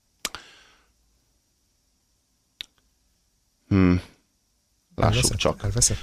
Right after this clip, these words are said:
Speaker 1: Csak hogy ennek a műsornak sincs igazán kidolgozva a háta. Gyakran felületesek, és dühítően manipulatívak vagytok.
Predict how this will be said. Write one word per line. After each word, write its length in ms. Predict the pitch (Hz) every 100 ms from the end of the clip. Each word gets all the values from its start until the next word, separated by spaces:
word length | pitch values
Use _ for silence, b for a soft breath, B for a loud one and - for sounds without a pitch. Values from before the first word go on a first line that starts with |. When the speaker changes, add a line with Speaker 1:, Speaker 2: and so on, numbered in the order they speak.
| -
Speaker 1:
Csak 200 | 127 -
hogy 160 | 127
ennek 260 | 143 139 -
a 40 |
műsornak 500 | 131 180 - 95 92
sincs 260 | - 104 -
igazán 340 | 98 92 90
kidolgozva 600 | 95 90 78 82 87 90
a 40 | 85
háta. 520 | 98 78 - - - _ B B
Gyakran 360 | - 135 123 76
felületesek, 920 | - 117 117 110 98 95 - 87 - - B
és 180 | 143 120
dühítően 600 | 151 120 107 - 110 104
manipulatívak 880 | 143 160 107 98 62 - 71 85 -
vagytok. 500 | - - 71 -